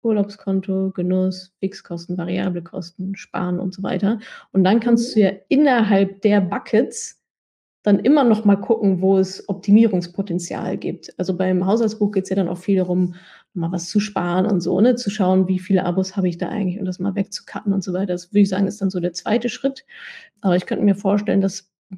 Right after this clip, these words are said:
Speaker 1: bei dir, weil du auch von Chaos sprachst und irgendwie keine Kontrolle und so weiter, dann ist das ja genau die Kontrolle eigentlich,
Speaker 2: Mhm.
Speaker 1: dass es so in geregelten Bahnen prozentual läuft und was
Speaker 2: Ja.
Speaker 1: drüber überwiesen ist, ist halt drüber überwiesen und dann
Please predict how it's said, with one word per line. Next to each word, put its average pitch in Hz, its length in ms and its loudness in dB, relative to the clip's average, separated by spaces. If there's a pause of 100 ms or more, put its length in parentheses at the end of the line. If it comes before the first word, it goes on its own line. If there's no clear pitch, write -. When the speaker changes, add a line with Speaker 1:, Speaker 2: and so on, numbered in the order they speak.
Speaker 1:
bei 196 140 4
dir, 220 360 6
weil 202 120 6
du 190 100 6
auch 180 100 0
von 202 160 2
Chaos 202 320 4
sprachst 196 480 0
und 175 60 0
irgendwie 190 200 4
keine 196 220 4
Kontrolle 196 460 2
und 202 100 4
so 196 80 2
weiter, 190 400 2 (400)
dann 208 160 4
ist - 220 0
das 185 140 -2
ja 180 100 2
genau 180 320 2
die 185 120 -2
Kontrolle 175 480 -4
eigentlich, - 560 -2
Speaker 2:
Mhm. 240 220 0 (440)
Speaker 1:
dass 190 360 -6
es - 140 -4
so 185 160 0
in 202 100 6
geregelten 202 500 4
Bahnen 190 400 2
prozentual 180 1040 -2 (340)
läuft 202 600 0
und 196 180 2
was 190 160 0
Speaker 2:
Ja. 240 140 0 (180)
Speaker 1:
drüber 196 220 2
überwiesen 214 440 2
ist, 220 160 0
ist 214 200 -6
halt 220 160 2
drüber 220 240 2
überwiesen 175 440 0
und 180 140 -4
dann 180 460 -2